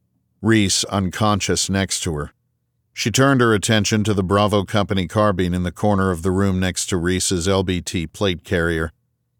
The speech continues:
remembering something Reese's C I A buddy, Ox, had told her as he put them through a team tactics course in Virginia.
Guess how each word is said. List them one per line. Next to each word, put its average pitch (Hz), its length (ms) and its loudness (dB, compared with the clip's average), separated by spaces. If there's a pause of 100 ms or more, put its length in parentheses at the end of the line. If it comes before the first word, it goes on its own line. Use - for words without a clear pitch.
(120)
remembering 110 480 2
something 104 360 -2
Reese's 101 440 0
C 107 260 0
I 98 140 2
A 101 260 2
buddy, 85 440 -2 (220)
Ox, 101 440 0
had 80 180 -6
told 107 320 2
her 85 180 0
as 82 140 -2
he 92 100 -4
put 104 280 -2
them 87 220 -2
through 92 180 -2
a 87 60 -2
team 95 360 -4
tactics - 640 -4
course 101 420 0
in 87 120 -4
Virginia. 87 540 -4